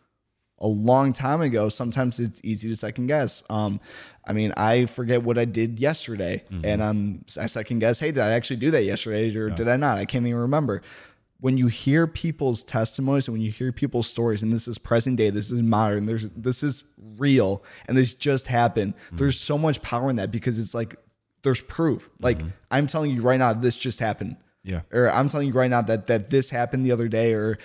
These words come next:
Speaker 1: or this story happened, and, um, it, maybe it was a coincidence,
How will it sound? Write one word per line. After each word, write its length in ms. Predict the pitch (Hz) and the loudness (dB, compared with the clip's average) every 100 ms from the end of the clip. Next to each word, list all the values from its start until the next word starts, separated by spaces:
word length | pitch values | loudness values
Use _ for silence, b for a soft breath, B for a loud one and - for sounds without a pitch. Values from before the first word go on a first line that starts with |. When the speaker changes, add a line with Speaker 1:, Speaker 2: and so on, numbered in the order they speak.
| B - | B 0
Speaker 1:
or 120 | 117 | 0
this 240 | 113 143 | 4 2
story 260 | - 131 131 | 2 -2 2
happened, 460 | 123 120 135 127 - | 4 4 4 2 2
and, 220 | 120 107 B B B _ 117 | 0 0 B B B _ -2
um, 360 | 113 98 92 - _ _ _ _ _ _ | 0 0 -4 -8 _ _ _ _ _ _
it, 140 | - 139 | -4 2
maybe 280 | 139 143 | 4 8
it 40 | 151 | 8
was 160 | 147 | 6
a 60 | 131 | 0
coincidence, 540 | - 147 147 143 147 | 0 2 2 0 -8